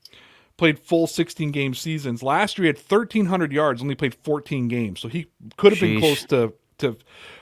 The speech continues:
Speaker 1: but Jameis Winston also had, like, over five thousand yards passing, so that's gonna lead up.
Speaker 2: Right, right. They were always losing, and he just threw like crazy.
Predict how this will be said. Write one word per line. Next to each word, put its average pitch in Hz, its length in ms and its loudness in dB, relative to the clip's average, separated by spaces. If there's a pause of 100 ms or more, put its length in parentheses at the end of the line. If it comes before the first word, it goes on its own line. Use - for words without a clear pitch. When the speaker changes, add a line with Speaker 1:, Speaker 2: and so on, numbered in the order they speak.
Speaker 1:
but 160 180 8
Jameis 180 320 4
Winston 175 300 2
also 139 180 2
had, 131 60 0
like, 127 100 0
over 127 140 0
five 123 280 -2
thousand 120 240 -2
yards 113 160 -4
passing, 107 420 -6
so 117 100 -4
that's 113 120 -4
gonna 117 160 -4
lead 107 160 -4
up. 110 120 -2
Speaker 2:
Right, 113 640 6
right. 107 240 4
They 113 120 4
were 120 120 8
always 117 280 4
losing, 113 340 0
and 104 80 0
he 101 60 0
just 101 240 -2
threw 110 320 -2
like 101 180 -4
crazy. 101 580 -2